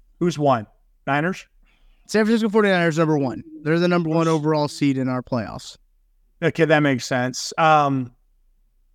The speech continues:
Speaker 1: why are we, why are we choosing the Niners? We're choosing because they're just hot and we believe in Brock Purdy like that. I mean, that's
Speaker 2: They're the only team to actually clinch a playoff spot. Um,
Speaker 1: Well, that's 'cause they're
Speaker 2: and
Speaker 1: playing in this sorry ass N F,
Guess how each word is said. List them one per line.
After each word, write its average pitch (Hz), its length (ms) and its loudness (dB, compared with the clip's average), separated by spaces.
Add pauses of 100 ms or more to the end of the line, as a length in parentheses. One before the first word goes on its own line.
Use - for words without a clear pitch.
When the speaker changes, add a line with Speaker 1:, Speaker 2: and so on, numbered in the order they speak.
(120)
Speaker 1:
why 151 220 6
are 170 80 6
we, 165 120 2
why 156 200 4
are 165 80 6
we 160 80 -2
choosing 143 340 -4
the 131 60 0
Niners? 120 440 -4 (300)
We're 139 120 0
choosing 139 260 -2 (120)
because 131 480 0
they're 131 200 2
just 123 160 -10
hot 135 380 2
and 127 300 -2 (420)
we 131 180 -2
believe 151 300 2
in 143 100 0
Brock 147 280 0
Purdy 147 240 0
like 170 200 -2
that. 190 260 0 (840)
I 139 100 -2
mean, 127 320 -2 (180)
that's - 400 -20 (440)
Speaker 2:
They're 196 180 2
the 180 100 2
only 165 180 2
team 160 200 2
to 165 80 -4 (140)
actually 147 360 -2
clinch 139 260 -2
a 147 60 -4
playoff 127 320 -4
spot. 151 380 -2 (200)
Um, 135 840 -4
Speaker 1:
Well, 180 100 2
that's 214 120 4
'cause 190 120 -4
they're 156 100 0
Speaker 2:
and 123 80 -4
Speaker 1:
playing 151 240 2
in 139 80 -2
this 131 140 -2
sorry 135 360 2
ass 127 380 0
N 139 140 -2
F, 131 160 -4